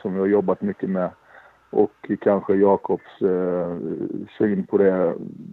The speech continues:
matchar inte riktigt. Eh, och där vi inte har, eh,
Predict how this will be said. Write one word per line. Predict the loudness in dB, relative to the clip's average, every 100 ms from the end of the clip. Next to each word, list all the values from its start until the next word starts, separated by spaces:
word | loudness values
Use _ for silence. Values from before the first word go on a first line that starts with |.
| -18 -18
matchar | -8 0 0 -2 0 0
inte | 2 -2
riktigt. | -2 -6 -10 -16 _ _ _ _ _ -18 -18 _ _ -2
Eh, | 0 0 -2 -4 -6
och | -4 -4 -6 -2
där | 0
vi | 2
inte | 2 2
har, | 2
eh, | 2 -4 -6 -8 -12 -16 _ -18